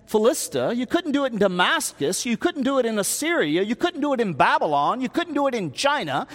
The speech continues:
You had to come to Israel. You had to go to the city of God. You had to go to Zion. You had to go up the mount,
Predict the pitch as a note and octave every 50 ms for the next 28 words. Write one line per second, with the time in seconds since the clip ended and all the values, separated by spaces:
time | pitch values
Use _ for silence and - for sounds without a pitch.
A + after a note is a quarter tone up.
0 | - - - B3+ D4+ A#3 A3 G#3+ A3+ D4 G#3+ A#3+ B3+ C4 C#4 C4 D4+ D4+ D#4+ F#4
1 | G4 F4+ B3 C#4 C4+ G3+ E3+ C3+ C3 D#3+ A#3 C#4+ D#4+ A3 A3 G#3+ B3+ B3 B3 C4+
2 | B3 C#4+ C4+ - - - E4+ E4+ D#4 D#4 D4 G#3+ - D4 D#4 E4+ E4+ A#3+ D#3+ -
3 | F#2+ - - - - - - - - - - - - C#4 B3+ A#3+ A#3 B3+ C4 C4+
4 | C#4 D4 A3+ F#3 C4+ C#4+ E4 F4 E4 C4+ F#3+ D3 A#2 G2 E2 - - - - -
5 | A#2 F3 G3+ A3 A3+ G#3+ A3 G#3 A#3+ A#3 A#3 A#3+ A#3+ - - - - - - -
6 | - - - - - - - - - F#3+ G3 A3 B3+ A#3 G3 D#3 - - - -